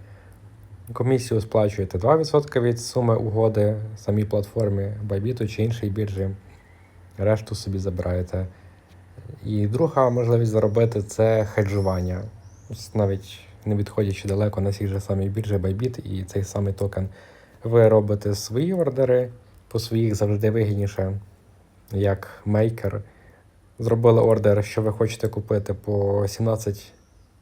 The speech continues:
п'ятдесят центів, і ордер, що хочете продати по двадцять два цента. У вас, наприклад, займа-, забрали ці ордери, один на покупку, другий на продаж, виходить, ви вже заробили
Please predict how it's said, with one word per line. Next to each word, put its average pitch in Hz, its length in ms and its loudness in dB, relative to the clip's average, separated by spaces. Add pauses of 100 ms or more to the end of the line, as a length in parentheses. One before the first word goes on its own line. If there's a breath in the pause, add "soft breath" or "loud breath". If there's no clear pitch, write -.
(200)
п'ятдесят 143 540 0 (320)
центів, 123 460 -2 (1120 soft breath)
і 139 320 -4 (240)
ордер, 117 360 4
що 101 140 -10
хочете 107 260 0
продати 104 400 0
по 95 160 -2
двадцять 98 300 0
два 95 160 0
цента. 95 400 -4 (420 loud breath)
У - 40 -2
вас, 113 200 4
наприклад, 101 600 -2 (300)
займа-, 113 640 2
забрали 104 720 2
ці - 160 -6
ордери, 113 540 2 (320)
один 117 300 0
на 110 80 4
покупку, 117 440 -4
другий 110 220 0
на 107 100 0
продаж, 113 340 2
виходить, 104 520 0
ви 107 100 -2
вже 107 200 0
заробили 101 540 0